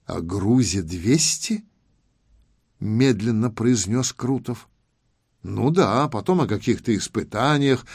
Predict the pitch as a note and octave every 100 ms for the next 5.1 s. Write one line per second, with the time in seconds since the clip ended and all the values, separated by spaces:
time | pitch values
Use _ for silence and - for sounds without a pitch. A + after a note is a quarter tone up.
0 | - - - G#2+ A2+ G2 D#2+ G#2+ C#3 C3+
1 | B2 A#2 C3+ D#3 C#3 C3+ - E3 B2+ G#2+
2 | G2 F#2 F#2+ F2+ C#3 G2+ G2+ - G#2 -
3 | - _ _ _ - - _ _ _ -
4 | _ _ _ _ - _ A2+ B2+ C3 B2
5 | A2